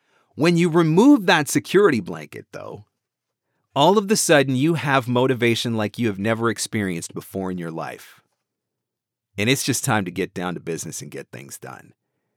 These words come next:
And that's exactly what I did. And that is why I was able to grow my business to the point that I was able to grow it to as quickly, in my opinion, as I was able to grow it. And I know there are voice actors that have taken longer to get there, and I know there are voice actors that have taken less time to get there.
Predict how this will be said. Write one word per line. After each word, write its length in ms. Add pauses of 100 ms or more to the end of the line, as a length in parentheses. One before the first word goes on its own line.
(360)
And 140
that's 200
exactly 460
what 140
I 100
did. 340 (500)
And 140
that 140
is 160
why 380
I 120
was 160
able 200
to 100
grow 240
my 140
business 400
to 120
the 80
point 280
that 80
I 60
was 180
able 160
to 100
grow 220
it 100
to 280
as 140
quickly, 680
in 100
my 160
opinion, 520 (240)
as 120
I 120
was 160
able 160
to 80
grow 280
it. 180
And 120
I 60
know 120
there 140
are 60
voice 260
actors 340
that 100
have 80
taken 300
longer 260
to 60
get 180
there, 240 (420)
and 80
I 40
know 120
there 160
are 60
voice 260
actors 300
that 100
have 80
taken 320
less 200
time 220
to 60
get 180
there. 220